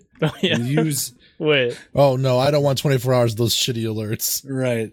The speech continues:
Speaker 2: Use our, uh, twenty-four hours as, like, an unveiling of a new stream setup or something, you know?
Speaker 1: Eh.
Speaker 2: No? Too much work?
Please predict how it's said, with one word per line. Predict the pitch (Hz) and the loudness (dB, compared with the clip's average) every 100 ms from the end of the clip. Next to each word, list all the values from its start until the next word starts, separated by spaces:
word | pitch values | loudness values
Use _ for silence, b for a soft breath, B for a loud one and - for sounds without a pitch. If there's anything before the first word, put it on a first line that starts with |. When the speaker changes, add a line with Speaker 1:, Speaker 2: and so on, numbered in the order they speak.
| _ | _
Speaker 2:
Use | 131 139 180 190 147 151 | -8 -2 0 0 0 2
our, | 156 139 123 120 | 2 2 -2 -4
uh, | 120 117 110 104 90 | -6 -4 -4 -6 -8
twenty-four | - 143 135 131 | -6 -4 -4 -4
hours | 123 123 117 | -2 -4 -4
as, | 107 107 | -6 -8
like, | 104 104 | -8 -6
an | 101 | -8
unveiling | 95 104 95 101 107 98 92 87 85 - _ _ _ _ _ _ _ _ _ _ _ _ - | -8 -8 -6 -6 -4 -6 -8 -10 -12 -16 _ _ _ _ _ _ _ _ _ _ _ _ -10
of | 104 92 95 | -10 -8 -8
a | 104 | -6
new | 107 110 | -4 -4
stream | 104 - 107 104 104 | -6 -6 -6 -6 -6
setup | 95 101 87 85 | -8 -8 -10 -12
or | 95 | -12
something, | - 90 82 85 | -12 -12 -12 -14
you | 85 92 | -10 -8
know? | 104 120 _ _ _ _ _ _ _ _ _ _ _ _ _ _ _ _ _ _ - | -8 -10 _ _ _ _ _ _ _ _ _ _ _ _ _ _ _ _ _ _ -14
Speaker 1:
Eh. | 131 120 B B B B B B B _ _ - | -10 -12 B B B B B B B _ _ -10
Speaker 2:
No? | 113 131 131 | -4 -4 -4
Too | - | -6
much | 131 120 | -6 -4
work? | 127 139 143 | -4 -6 -8